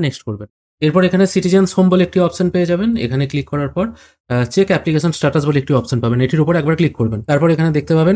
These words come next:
আপনি কোন কোন ফর্ম অ্যাপ্লাই করেছেন। আমি যেমন একটু আগেই একটা চার নম্বর ফর্ম অ্যাপ্লাই করেছি, কোন সময় করেছি সেটাও এখানে শো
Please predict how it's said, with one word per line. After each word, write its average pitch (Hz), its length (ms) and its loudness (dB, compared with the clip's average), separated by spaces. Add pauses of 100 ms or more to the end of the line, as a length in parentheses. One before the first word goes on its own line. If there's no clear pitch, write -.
আপনি 143 220 2
কোন 156 200 4
কোন 165 120 2 (100)
ফর্ম 147 280 0
অ্যাপ্লাই 131 320 0
করেছেন। 135 240 -2 (420)
আমি 147 160 4
যেমন 165 240 4
একটু - 120 -4 (120)
আগেই 160 240 0
একটা - 180 -4
চার 143 160 2
নম্বর 135 240 4
ফর্ম 147 180 2
অ্যাপ্লাই 135 280 0
করেছি, 165 220 2 (200)
কোন 160 100 4 (120)
সময় 147 240 2
করেছি 143 280 0
সেটাও 135 240 2
এখানে 147 240 -2
শো - 80 -6